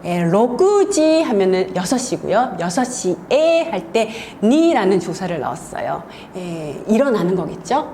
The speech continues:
오키루가요. 여섯 시에 일어납니다 할 때, 예, 이 그룹이에요. 루를 빼고, 예, 루를 삭제하고 마스를 붙이는 거죠. 여섯 시에 로쿠지니 일어납니다. 오키마스 이렇게 하시면 되는 거예요.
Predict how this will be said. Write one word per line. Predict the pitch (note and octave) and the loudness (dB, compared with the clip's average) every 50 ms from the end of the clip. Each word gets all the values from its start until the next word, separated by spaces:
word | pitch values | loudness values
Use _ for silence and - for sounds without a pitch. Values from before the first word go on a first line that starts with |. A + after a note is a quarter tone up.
| - - - | -16 -2 0
오키루가요. | A3+ B3+ B3 - B3+ - - D4+ D4+ D4+ D4+ D4+ D4+ D4 A3 C4 C#4 D4 C#4+ C#4+ C4 E3+ C#3+ D3+ F#3 B3+ D#4+ - - - | 0 0 0 -4 -6 0 2 4 4 6 6 4 4 4 4 4 4 4 4 2 2 2 0 2 2 2 0 0 -4 -4
여섯 | F3+ F3 G3+ G#3 D#4 D4+ | -2 0 0 2 2 2
시에 | D4+ D4+ - - C4 B3+ B3+ B3+ B3 | 2 0 -4 0 2 2 4 4 4
일어납니다 | B3+ B3+ - F#3 F#3+ B3 C#4 C#4 C4+ C4+ C4+ C4+ C4+ C4+ C4 C#4 C4+ C4+ C4 C4 C4 C4 | 2 2 0 2 2 4 4 4 2 2 4 4 2 2 2 2 4 4 4 4 2 2
할 | A#3+ G3+ F3+ - - | 0 -4 -6 -4 -2
때, | G3+ G#3+ A#3+ C#4 D#4+ - - - - - - - - | 0 2 2 2 0 0 -6 -12 -14 -16 -18 -14 -8
예, | - F3 E3+ E3+ E3+ - - - - - | -4 -4 -4 -4 -4 -8 -16 -18 -4 0
이 | G#3 A3 A3+ | 2 4 4
그룹이에요. | D4+ D#4 C4 F#3+ E3+ D#3+ - A#2 - - - | 4 2 2 2 0 -2 -4 -6 -10 -10 -4
루를 | E3+ E3+ F#3 G3+ G3 G#3 G3+ G#3 | 0 0 0 2 2 0 0 2
빼고, | - C4 C4 B3+ A#3+ A#3 B3 C#4+ F4 - - - - - - - - | 0 0 0 2 2 4 4 4 2 0 -4 -12 -14 -16 -18 -12 -6
예, | F3 F3 F3 E3+ | -2 -2 0 2
루를 | F#3+ F#3+ G3 | 2 2 2
삭제하고 | G3 C4+ C4+ - - C4 A#3+ G#3 F#3+ | 2 0 -4 -4 -2 -2 0 0 0
마스를 | - - E3+ - G#3 G3 | -2 -2 -2 -2 -2 -2
붙이는 | D#3+ D#3+ - - E3 D3+ | -2 -4 -6 -8 -8 -6
거죠. | D#3+ E3 - B3+ B3+ A3 - - | -6 -2 0 2 2 2 0 -2
여섯 | E3+ F3 F3 B3 B3+ | -6 -4 -2 -2 -2
시에 | B3+ B3 - - - - - - | -2 -4 -4 -6 -6 -6 -6 -4
로쿠지니 | D#3+ E3+ F#3+ G3 F#3+ - C4 C#4+ C#4+ C4+ - G#3 F#3 F#3 G3+ A#3+ D4 F4 A4+ B4+ - - - | -2 0 0 0 0 0 2 2 2 2 2 4 4 4 4 4 4 4 4 2 0 -6 -2
일어납니다. | - G3 A3+ C#4 D4 D#4 D#4+ D4+ D4 C#4+ D4 C#4+ D4 C#4+ D4 D4 D4+ D#4 D#4+ D#4+ - - - - - - - - - - - - - | 0 0 2 2 2 4 4 4 4 2 2 4 4 4 4 4 4 2 2 0 -4 -10 -16 -16 -18 -20 -20 -20 -20 -20 -20 -20 -4
오키마스 | - F3+ F3 F3 F3 - G#3 A3 G#3 F#3+ F#3 - - - - - - | 0 0 0 0 0 0 2 2 2 2 0 -4 -6 -8 -12 -12 -8
이렇게 | - A3+ A3 B3+ | -8 -6 -6 -6
하시면 | B3 A#3+ - F#3+ C#3 | -6 -4 -2 -2 -2
되는 | A#2+ A#2+ - - | -2 -6 -10 -10
거예요. | - - - - - | -14 -14 -16 -16 -16